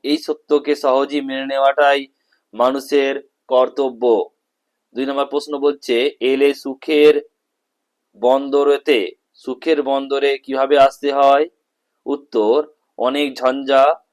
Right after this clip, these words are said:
অর্থাৎ বাধা বিপত্তি অতিক্রম করে সুখের বন্দরে আসতে হয়।" তিনেরটা বলছে, "জোড়াসাঁকো ঠাকুর বাড়ি থেকে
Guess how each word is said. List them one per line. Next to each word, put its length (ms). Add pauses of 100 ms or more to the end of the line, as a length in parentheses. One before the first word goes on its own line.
(160)
অর্থাৎ 520
বাধা 300
বিপত্তি 540
অতিক্রম 460
করে 420 (340)
সুখের 520
বন্দরে 720 (280)
আসতে 460
হয়।" 380 (640)
তিনেরটা 360
বলছে, 680 (420)
"জোড়াসাঁকো 640
ঠাকুর 420
বাড়ি 200
থেকে 560